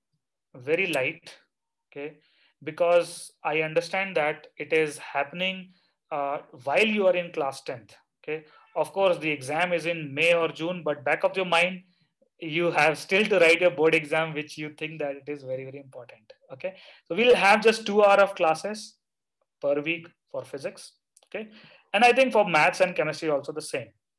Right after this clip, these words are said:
And the bridge program is a program which will enable you to accelerate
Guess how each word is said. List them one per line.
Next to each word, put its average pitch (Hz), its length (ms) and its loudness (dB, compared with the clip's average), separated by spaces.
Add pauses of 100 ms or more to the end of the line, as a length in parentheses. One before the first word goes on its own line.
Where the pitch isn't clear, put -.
(1200)
And 285 340 -2 (720)
the 170 100 -4
bridge 165 320 0
program 190 680 2
is 226 160 -2
a 254 80 6
program 220 760 4 (160)
which 233 240 -4
will 302 300 -2 (640)
enable 214 480 0
you 226 520 -4
to 285 400 -4 (520)
accelerate 226 760 0